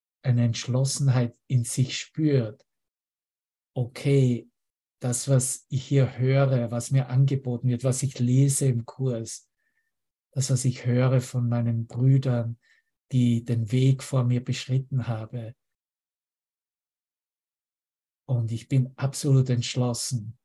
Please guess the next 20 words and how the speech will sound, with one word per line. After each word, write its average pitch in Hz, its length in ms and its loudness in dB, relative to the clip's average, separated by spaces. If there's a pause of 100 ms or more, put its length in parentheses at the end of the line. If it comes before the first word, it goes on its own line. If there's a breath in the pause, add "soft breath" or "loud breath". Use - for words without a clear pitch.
(1500)
dies 127 440 2
heute 131 460 2
in 127 380 -2
diesem 127 300 0
Moment 113 600 -4 (1040)
in 127 140 2
Erfahrung 113 500 -4
zu 131 140 -8
bringen. 110 560 -10 (1600)
Was 131 240 4
habe 123 160 2
ich 120 160 -4
zu 135 140 -4
tun? 131 560 -4 (1300)
Was 131 300 2
habe 120 160 0
ich - 120 -10
nicht 131 400 0
zu 131 120 -8
tun? 123 500 -8